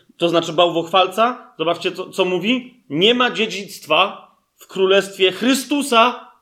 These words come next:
i Boga. Tak? To jest, y, piąty rozdział listu do Efezjan, piąty werset.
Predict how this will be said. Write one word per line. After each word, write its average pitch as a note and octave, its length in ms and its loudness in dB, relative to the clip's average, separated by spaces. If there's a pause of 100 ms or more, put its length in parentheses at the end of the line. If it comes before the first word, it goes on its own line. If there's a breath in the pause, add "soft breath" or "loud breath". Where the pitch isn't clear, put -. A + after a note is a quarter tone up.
(640)
i E3+ 180 -4
Boga. B2 560 0 (800)
Tak? - 500 -2
To F3+ 100 0
jest, F3+ 280 0
y, E3+ 320 4
piąty A3+ 240 0
rozdział F#3 280 -2
listu F3 260 -12
do D#3 160 -2
Efezjan, D3+ 580 -4 (400 soft breath)
piąty F#3+ 320 -2
werset. A#2 500 -10